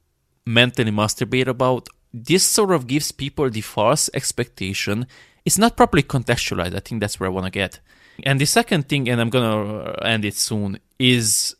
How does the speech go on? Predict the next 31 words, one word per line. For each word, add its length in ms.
it's 220
really 220
offensive, 680
'cause, 280
uh, 300
people 360
who 260
have 240
fantastic 640
genetics 380
get 200
offended 540
when 140
you 100
point 260
them 160
out, 380
point 200
out 220
to 60
them 300
that, 180
"Hey, 380
you 100
have 180
really 160
great 220
genetics." 440
And 140
they're 140
like, 260